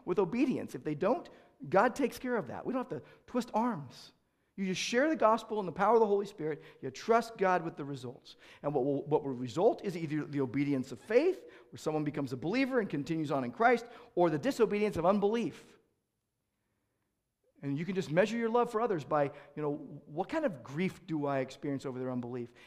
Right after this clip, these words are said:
And what lengths will I go to get the gospel to them? The gospel leads to obedience that faith expresses. Because God is strong to save us and to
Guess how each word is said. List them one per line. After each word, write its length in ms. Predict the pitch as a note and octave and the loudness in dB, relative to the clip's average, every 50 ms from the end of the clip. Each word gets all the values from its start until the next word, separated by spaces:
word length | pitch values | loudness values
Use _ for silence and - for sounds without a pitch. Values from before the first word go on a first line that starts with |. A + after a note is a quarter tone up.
| - - | -12 -8
And 160 | C3+ C#3+ D3 | -6 -4 -4
what 240 | E3 G#3+ - - D3+ | -4 -6 -6 -6 -6
lengths 300 | D#3 F3+ F#3+ F#3 - - | -4 -4 -4 -6 -8 -10
will 120 | D3+ C#3+ | -8 -6
I 100 | C#3+ C#3 | -6 -6
go 420 | B2+ C3+ C#3+ C#3 C3 B2 A#2+ A#2+ - - _ _ _ _ _ _ | -4 -2 -2 -2 -2 -2 -4 -8 -12 -16 _ _ _ _ _ _
to 60 | - | -10
get 160 | D3 C#3+ D#3+ - | -6 -6 -6 -4
the 80 | D#3 | -2
gospel 440 | C3 D3 C3+ C#3 - - - C#3 C3+ | 0 0 0 0 -2 -6 -12 -14 -12
to 160 | - - C3+ | -12 -12 -14
them? 220 | A2+ A#2+ A#2 - - - _ _ _ _ _ _ _ _ _ _ _ _ _ _ _ _ _ _ _ _ _ _ _ _ _ _ _ _ | -12 -12 -14 -16 -18 -20 _ _ _ _ _ _ _ _ _ _ _ _ _ _ _ _ _ _ _ _ _ _ _ _ _ _ _ _
The 60 | - | -6
gospel 420 | B2+ D#3 F3 G3 G3 - - F3 E3 | 0 2 2 2 2 0 -4 -6 -2
leads 240 | D#3 D#3+ D#3+ D#3 - | -2 -2 -2 -2 -6
to 200 | - - D3+ C#3 | -6 -4 -2 -2
obedience 560 | C3+ A#2+ E3 F#3 F3+ E3 C#3+ C3 C3 - - - | -2 -4 -4 -6 -4 -2 -2 -2 -4 -6 -8 -10
that 200 | - E3 - - | -10 -10 -8 -6
faith 200 | - C3 B2+ C3 - - - | -6 -6 -6 -6 -8 -12 -16
expresses. 680 | - - - - A3 A3 G#3+ - - A#2+ - - _ _ _ _ _ _ _ _ _ _ _ _ _ _ _ _ _ _ _ _ _ | -16 -12 -8 -8 -6 -6 -8 -10 -18 -20 -20 -20 _ _ _ _ _ _ _ _ _ _ _ _ _ _ _ _ _ _ _ _ _
Because 200 | _ - F3 D#3 | _ -8 -8 -2
God 200 | C3+ G3 G#3+ C4+ | 2 4 4 6
is 100 | A3+ F3 | 4 2
strong 360 | - - - F3 F3 F3+ F3 E3 | 0 -2 0 0 2 2 0 -2
to 80 | - | -6
save 300 | C3 - - D#3+ D#3 B2+ | -8 -4 -2 -2 0 0
us 220 | B2 A#2+ C3+ - - - | -2 -4 -4 -6 -8 -6
and 160 | D3 C#3+ C3+ | -4 -4 -4
to 240 | - - C#3+ C3 B2 | -4 -6 -6 -6 -6